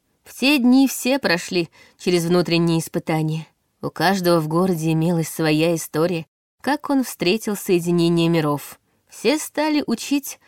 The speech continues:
другие роли для себя, чтобы выжить. Мысли её перескакивали с одного на другое. Но Анна теперь поняла. Вот что её разозлило. То, с какой лёгкостью неинтересный рыхлый мужчина среднего возраста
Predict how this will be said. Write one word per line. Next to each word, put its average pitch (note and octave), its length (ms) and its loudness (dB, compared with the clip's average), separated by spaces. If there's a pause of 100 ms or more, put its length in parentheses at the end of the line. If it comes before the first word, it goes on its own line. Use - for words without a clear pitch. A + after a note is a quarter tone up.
(180)
другие F#3+ 520 0
роли E3+ 260 0
для E3 140 -2
себя, D#3+ 400 -4 (320)
чтобы C4 360 0
выжить. D3+ 480 -4 (760)
Мысли C#4+ 320 2
её B3 300 6
перескакивали F#3 800 2
с - 120 -4
одного E3 400 2
на E3 100 2
другое. D3+ 520 -2 (420)
Но E3+ 200 2
Анна A#3 320 6
теперь A3 360 -2
поняла. E3 600 -2 (340)
Вот G3 360 4
что - 200 -4
её D#3+ 240 4
разозлило. D#3 640 0 (360)
То, E3+ 180 4
с - 80 -2
какой E3+ 420 2
лёгкостью E3+ 760 0 (320)
неинтересный G#3 720 4
рыхлый A#3 360 2
мужчина G#3 560 0
среднего G3 560 2
возраста F#3 640 -2